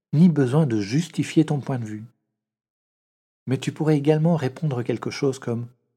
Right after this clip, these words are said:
Il paraît que la moitié de la nourriture d'un baudet, c'est de faire à sa mode. Tu me prendras peut-être pour un baudet, mais là, je vais le faire comme je l'entends. »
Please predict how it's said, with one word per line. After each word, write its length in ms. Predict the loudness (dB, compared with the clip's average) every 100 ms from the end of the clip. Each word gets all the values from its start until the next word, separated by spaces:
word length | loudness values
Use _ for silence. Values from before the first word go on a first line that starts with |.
| -10
Il 140 | -8
paraît 220 | -2 0
que 80 | 0
la 80 | -2
moitié 300 | -2 -4 -6
de 60 | -6
la 80 |
nourriture 380 | -4 -4 -2 -2
d'un 140 | -2 -2
baudet, 320 | -2 -2 -2
c'est 160 | -6
de 60 | -10
faire 180 | -8 -6
à 40 |
sa 160 | -6 -8
mode. 340 | -8 -10 -14 _ _ _ _ _ -4
Tu 100 | -4
me 60 |
prendras 340 | 0 0 2 0
peut-être 460 | -2 0 0 0
pour 200 | -4 -6
un 100 | -6
baudet, 380 | -6 -6 -6 -10 _ _ -10
mais 160 | -4 -2
là, 320 | -2 -4 -8 _ _ _ -8
je 120 | -4
vais 140 | -4
le 60 | -6
faire 240 | -6 -8
comme 200 | -8 -8
je 140 | -8 -6
l'entends. » 460 | -8 -10 -16 -20